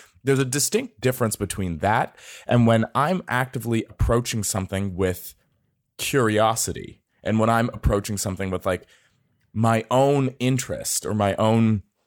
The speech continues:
you know, and that's the driving force, as opposed to the driving force of doing something, um, out of, out of, like, a feeling of need. I think Tony Robbins, um, you know, and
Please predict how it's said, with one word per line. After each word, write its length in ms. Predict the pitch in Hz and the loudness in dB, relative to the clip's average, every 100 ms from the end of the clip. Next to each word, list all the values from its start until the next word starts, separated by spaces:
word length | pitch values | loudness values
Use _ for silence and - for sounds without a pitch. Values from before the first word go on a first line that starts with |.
| _ - - | _ -8 2
you 80 | 117 | 4
know, 140 | 104 | 6
and 240 | 104 101 | 4 0
that's 300 | 90 104 110 | 2 2 2
the 120 | - 95 | -2 -2
driving 400 | 98 85 82 80 | 0 0 0 -8
force, 340 | - 67 76 | -6 -4 -4
as 160 | - 90 | -4 -4
opposed 340 | 95 98 90 | -2 -2 -2
to 60 | 92 | -6
the 60 | |
driving 400 | 87 95 87 85 | -2 0 0 -2
force 300 | 82 90 87 | -8 -4 -4
of 320 | - 85 76 - - - - | -2 -4 -4 -8 -20 -20 -10
doing 360 | 107 107 98 90 | 0 2 2 -2
something, 540 | - 87 92 85 82 - | -4 -4 -4 -4 -4 -4
um, 340 | 80 76 78 - | -2 -2 -6 -6
out 180 | 82 | -4
of, 380 | 78 78 71 - _ _ _ _ _ - | -4 -8 -10 -14 _ _ _ _ _ -8
out 100 | 92 | -8
of, 80 | 90 | -4
like, 140 | 90 | -4
a 60 | 85 | -4
feeling 300 | - 92 85 | -4 -4 -4
of 120 | 76 | -6
need. 480 | 87 104 98 76 - - _ _ | -2 0 0 -2 -8 -12 _ _
I 80 | 107 | -4
think 260 | 104 147 - | -2 -4 -4
Tony 340 | - 123 113 | -2 0 2
Robbins, 760 | 92 92 95 87 80 80 78 - | 2 2 2 2 -2 -4 -6 -4
um, 320 | 80 76 73 _ | -6 -6 -8 _
you 120 | - 151 | -6 2
know, 200 | 104 98 | 4 2
and 160 | 95 | 0